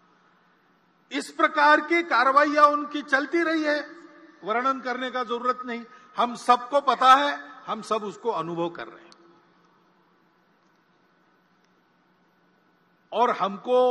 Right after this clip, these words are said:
हम उनको पैठ दे, इसलिए वो हमसे नजदीकी जताते हैं।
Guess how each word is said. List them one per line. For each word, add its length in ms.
हम 520
उनको 380
पैठ 600
दे, 240
इसलिए 360
वो 140
हमसे 480
नजदीकी 520
जताते 480
हैं। 180